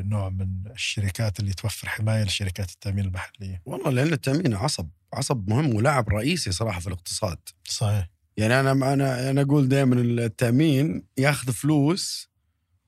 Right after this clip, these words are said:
Speaker 2: وبس، كل
Speaker 1: صحيح.
Speaker 2: سنة ياخذ أقساط. البنوك على الأقل تاخذ فلوس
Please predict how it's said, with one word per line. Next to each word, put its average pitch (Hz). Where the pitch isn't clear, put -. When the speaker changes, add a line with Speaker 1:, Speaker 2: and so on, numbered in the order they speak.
Speaker 2:
وبس، 117
كل 175
Speaker 1:
صحيح. -
Speaker 2:
سنة 156
ياخذ 127
أقساط. 101
البنوك 151
على 131
الأقل 143
تاخذ 160
فلوس 156